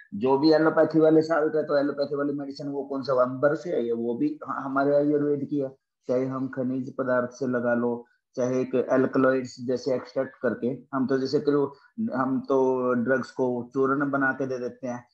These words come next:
उसका extract फाइटोकेमिकल से निकाल के मैम वही तो दवाइयाँ बनती है, और वो कहाँ से आती है, वो भी तो यही तो है ना।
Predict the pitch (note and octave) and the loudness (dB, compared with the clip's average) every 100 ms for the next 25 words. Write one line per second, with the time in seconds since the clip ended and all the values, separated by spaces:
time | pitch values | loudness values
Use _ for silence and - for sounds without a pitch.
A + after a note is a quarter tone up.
0 | _ _ B2 - - C3+ C#3 - C#3 - | _ _ 0 4 6 6 4 4 4 4
1 | B2+ C3+ A#2+ C#3 C#3 C3+ C#3 C#3+ C#3+ C#3 | 2 4 4 4 4 4 4 2 0 -2
2 | C#3 C3+ B2+ C#3 C#3 C#3 C#3+ D#3 D#3+ E3+ | 0 -2 -4 -4 -4 -2 0 0 2 2
3 | D#3+ D#3 E3+ E3+ F#3+ F#3 D3+ D3 C#3+ C#3+ | 4 6 4 0 -2 0 2 0 -2 -2
4 | D#3 D3+ D#3 A2 - G2+ G2+ A2+ C3+ D#3 | -4 0 0 0 -4 -10 -6 -4 -2 -2
5 | D#3+ E3+ F3 D#3 B2 - A#2+ - | -2 -2 -2 0 0 -4 -12 -14